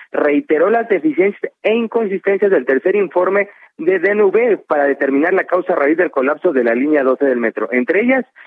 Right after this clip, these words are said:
el uso de imágenes de Google Street View para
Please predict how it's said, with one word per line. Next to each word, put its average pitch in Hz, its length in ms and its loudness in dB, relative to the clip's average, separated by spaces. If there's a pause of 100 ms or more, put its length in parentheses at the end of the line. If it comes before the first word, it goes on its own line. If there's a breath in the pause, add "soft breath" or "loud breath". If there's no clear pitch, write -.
(120)
el 143 240 2
uso 226 220 0
de 175 100 2
imágenes 190 460 0
de 135 100 2
Google 214 400 0
Street 180 320 -4
View 208 280 -2 (280 loud breath)
para 175 400 -2